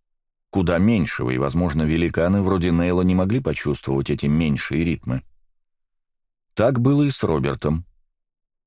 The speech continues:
Его движения копировали нормальные, но не могли их в полной мере воспроизвести.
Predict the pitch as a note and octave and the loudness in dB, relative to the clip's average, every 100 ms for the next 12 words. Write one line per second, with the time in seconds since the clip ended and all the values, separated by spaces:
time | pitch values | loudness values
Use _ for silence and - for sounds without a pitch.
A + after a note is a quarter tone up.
0 | - D#2 D2+ D2+ C#2+ D2+ D#2+ E2 E2 D#2 | -4 -2 0 0 0 -2 0 0 0 0
1 | F#2+ - A2 D#2+ D2 D2 E2 G2 C3 F#2+ | -2 0 0 0 0 0 0 2 2 2
2 | D2 C2+ D2 E2+ F#2 F#2+ A#2 A2+ - - | 0 0 0 0 0 0 -2 -2 -6 -2
3 | A#2+ G#2 G#2 G2+ F#2+ F#2+ - G2 F2+ G#2 | 2 2 2 2 0 -4 -4 -2 -2 -4
4 | - - A1 | -4 -8 -8